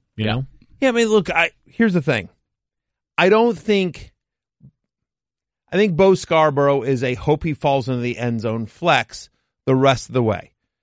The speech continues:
Speaker 1: Right.
Speaker 3: Because to your point, he does, he's not involved in the passing game. He's getting insane usage. He looks good. He looks the part, right? He looks solid. Here's the problem. Look at their upcoming schedule, Field. At Minnesota, that's a really tough run defense.
Speaker 1: Yep.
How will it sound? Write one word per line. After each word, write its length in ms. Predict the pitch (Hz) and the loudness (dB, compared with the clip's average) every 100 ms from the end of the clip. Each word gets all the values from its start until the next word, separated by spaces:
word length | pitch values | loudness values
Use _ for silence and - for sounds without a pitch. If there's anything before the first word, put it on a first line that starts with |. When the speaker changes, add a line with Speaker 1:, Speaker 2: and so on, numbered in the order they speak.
| - | -8
Speaker 1:
Right. 160 | 120 | -6
Speaker 3:
Because 280 | 147 151 165 | -2 0 0
to 60 | 185 | 0
your 80 | 156 | 0
point, 260 | 147 113 | -2 -4
he 80 | 127 | 0
does, 200 | 156 160 | 2 2
he's 160 | 151 123 | 0 0
not 140 | 156 | 2
involved 240 | 175 170 160 | 2 0 0
in 60 | |
the 80 | 156 | -4
passing 380 | 147 131 - 120 | -2 -2 -2 -4
game. 160 | 127 | -2
He's 180 | 131 135 | 0 -2
getting 260 | 175 185 220 | 2 2 2
insane 380 | 175 - 160 135 | -2 -2 -2 -2
usage. 360 | 120 - 139 | -4 -4 -4
He 120 | 180 | -2
looks 320 | 226 262 - - | 0 0 0 -2
good. 260 | 269 170 | 0 0
He 100 | 139 | 0
looks 240 | 185 233 - | 0 0 -2
the 100 | - | -4
part, 320 | - 196 113 | 0 -2 -2
right? 180 | 127 156 | 0 0
He 100 | 170 | 2
looks 220 | 196 - | 0 -2
solid. 460 | - 202 180 127 110 _ _ _ _ _ | -4 -4 -2 -4 -6 _ _ _ _ _
Here's 220 | 214 208 | 2 2
the 80 | 165 | 2
problem. 380 | 170 160 113 101 _ _ - | 0 0 0 -6 _ _ -4
Look 140 | 160 | -2
at 60 | 180 | -2
their 140 | 156 | 0
upcoming 360 | 143 - 135 123 | -2 -4 -6 -6
schedule, 400 | - 117 101 92 | -4 -4 -4 -8
Field. 340 | 98 92 107 _ _ _ _ | -10 -12 -14 _ _ _ _
At 180 | 147 160 | -4 -2
Minnesota, 460 | 156 156 - 135 139 | -2 -2 0 0 2
that's 220 | 123 131 | -2 -2
a 40 | |
really 160 | 127 123 | -2 -2
tough 240 | 127 113 | -4 -4
run 140 | 117 110 | -4 -4
defense. 460 | 107 - 113 120 | -6 -6 -6 -4
Speaker 1:
Yep. 240 | 110 113 | 0 0